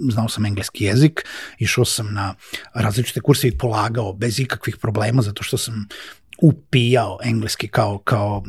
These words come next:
e, sunđer, bukvalno kao mlad, i znao sam da prevodim, znao sam da pričam i moj prvi posao je bio da predajem engleski jezik, ali to je bio prvi posao koji je mene zvao moj jedan stari profesor i kaže:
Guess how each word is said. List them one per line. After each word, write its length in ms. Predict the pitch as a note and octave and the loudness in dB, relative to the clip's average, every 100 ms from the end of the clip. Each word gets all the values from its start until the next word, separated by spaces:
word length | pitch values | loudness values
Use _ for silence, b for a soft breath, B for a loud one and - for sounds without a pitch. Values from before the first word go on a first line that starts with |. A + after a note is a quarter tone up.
| - | -4
e, 60 | B2 G#2 G2+ - _ | -2 -2 -4 -8 _
sunđer, 500 | - - C3 A#2 A#2+ - | -2 6 8 8 6 2
bukvalno 420 | A2 - G#2 G2+ - | -6 -4 -6 -6 -2
kao 160 | A#2 | -2
mlad, 380 | G#2+ A#2 A#3 F#3+ B B B B B | 0 4 4 2 B B B B B
i 120 | - | 6
znao 220 | C#3+ G3 D#3+ | 8 8 6
sam 180 | - | 2
da 80 | G#2+ | -4
prevodim, 500 | - B2+ C3 C#3+ B2 | 2 4 6 6 6
znao 160 | A2+ A#2+ | 4 4
sam 160 | B2+ | 2
da 60 | A#2 | -2
pričam 380 | - E3 D#3+ D3 B B B | 6 4 6 2 B B B
i 120 | - C3 | 4 8
moj 160 | E3+ | 8
prvi 220 | G3 E3 | 8 6
posao 280 | F#3+ C3+ - | 6 2 4
je 40 | F3 | 4
bio 140 | F#3+ | 4
da 80 | E3+ | 4
predajem 380 | - C#3+ E3+ D#3 | 4 4 4 6
engleski 320 | D#3+ D#3 C3+ | 6 4 4
jezik, 280 | C3 G3 F#3+ | 6 6 6
ali 220 | F3 D#3+ b b b b _ | 6 4 b b b b _
to 100 | E3+ | 4
je 40 | |
bio 140 | G3+ G#3+ | 6 4
prvi 240 | F#3+ G#3+ | 6 6
posao 260 | G3 - G#3+ | 6 4 4
koji 300 | - F#3+ E3+ F3 | 8 6 6 -2
je 140 | F3 | 2
mene 260 | E3 G3+ F#3+ | 4 6 4
zvao 360 | D#3 D3 F#3+ D3+ | 2 4 4 6
moj 260 | E3 D3 B2 | 4 4 -2
jedan 380 | A2+ D#3 C#3+ D3 | -10 -2 2 4
stari 240 | - F3 | 6 4
profesor 380 | - D3+ - F#3 | 6 4 6 4
i 40 | |
kaže: 220 | E3 F#3 | 6 4